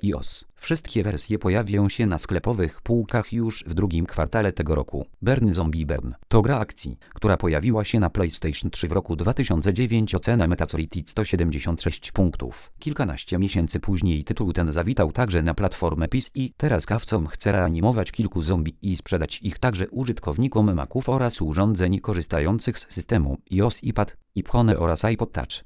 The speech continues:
Jako pierwsi powody do radości będą mieli gracze korzystający z systemu Mac O S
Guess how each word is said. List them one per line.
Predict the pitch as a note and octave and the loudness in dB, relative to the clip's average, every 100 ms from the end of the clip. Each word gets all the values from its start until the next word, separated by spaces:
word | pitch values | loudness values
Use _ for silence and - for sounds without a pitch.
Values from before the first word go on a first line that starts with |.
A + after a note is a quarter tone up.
| - | -2
Jako | G#2 D#3 G2+ | -2 0 0
pierwsi | - G2+ - F#2 | 2 0 2 -2
powody | - E2+ B2 B2 | 0 0 2 2
do | G2 F2 | 2 0
radości | D2 A2 - - G2+ | 0 -2 -2 0 2
będą | F#2+ G2 G#2+ G2+ | 2 4 2 2
mieli | G#2+ G#2+ | 2 2
gracze | F2+ A2+ | 0 -2
korzystający | - G#2 E2+ F2 D2+ G2+ A2+ | -2 -2 -2 -2 0 0 0
z | G#2 | -2
systemu | - E2 G2+ F#2 | -2 0 2 2
Mac | F2 A2 F#2+ | 2 -2 0
O | F2 | -2
S | - - | -2 -10